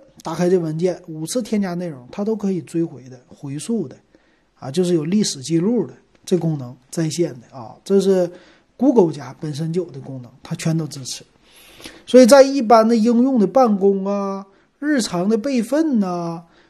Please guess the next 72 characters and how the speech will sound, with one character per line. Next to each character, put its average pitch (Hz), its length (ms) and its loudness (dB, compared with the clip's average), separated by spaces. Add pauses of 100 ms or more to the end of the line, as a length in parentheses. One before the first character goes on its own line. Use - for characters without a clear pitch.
作 262 180 4
为 247 140 10
一 233 140 2
个 240 240 4
高 254 280 6
级 202 180 -2
一 233 120 0
点 202 140 -2
儿 160 100 -10
的 180 60 -4
服 185 220 -8
务 240 100 -2
器 277 360 2
领 175 280 -6
域 190 240 0
啊， 151 240 -10
这 185 120 -6
些 160 260 -10
它 202 100 -10
全 190 220 -8
都 269 80 -6
可 262 160 -16
以 127 100 -20 (400)
啊。 131 160 -20 (380)
还 247 200 0
有 302 140 4
什 180 160 -2
么 185 80 -6
呢？ 185 340 -10
还 226 180 -4
可 240 140 -4
以 226 120 -4
给 185 180 -4
那 202 140 -2
些 208 320 -2 (100)
开 240 280 0
发 165 340 -6
的， 139 260 -16
比 - 80 -10
如 170 100 -2
说 185 180 -4
程 180 220 -6
序 214 120 -2
员 185 100 -2
儿 180 220 -4
啊、 226 160 -4 (440)
设 247 180 2
计 233 100 2
师 175 280 -2
啊， 180 200 -6 (160)
尤 190 160 4
其 226 120 0
程 175 200 -2
序 185 120 -4
员 156 80 -4
儿， 147 200 -16 (480)
程 254 160 8
序 262 60 6
员 277 100 10
儿 269 100 8
在 294 120 2
开 277 240 0
发 233 200 4
的 233 100 4
时 208 120 -2
候， 202 240 0
他 220 180 -4
会 233 160 -2
有 175 100 0
什 147 140 -10
么 156 120 -10
呢？ 147 200 -14